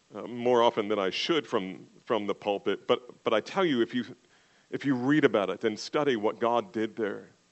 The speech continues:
through Whitefield and, and others, it is truly amazing. And it's what our country desperately needs again.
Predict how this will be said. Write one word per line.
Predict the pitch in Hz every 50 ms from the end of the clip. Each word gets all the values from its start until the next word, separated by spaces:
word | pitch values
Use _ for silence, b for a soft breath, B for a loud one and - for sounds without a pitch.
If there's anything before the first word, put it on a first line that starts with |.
| _ -
through | - 127 117
Whitefield | 101 98 127 127 - - 113 101 95 95 92 92
and, | 98 95 95 95 92 -
and | 110 98 95 -
others, | 113 113 107 104 95 95 - - - - _ _ _ _ _ _ _ _ _ _ _
it | - 135 117
is | 107 -
truly | - - - 131 113 101 98 92
amazing. | 92 92 92 92 95 95 - 98 98 - - _ _ _ _ _ _ _ _ _ _ _ -
And | 113 110
it's | 104 -
what | - 117 113
our | 107 101 98
country | - - 110 107 101 - 110 101 95 98 95 -
desperately | - 113 104 - - - 107 - 101 90
needs | 90 90 92 87 87 85 -
again. | 73 71 85 80 78 71 67 67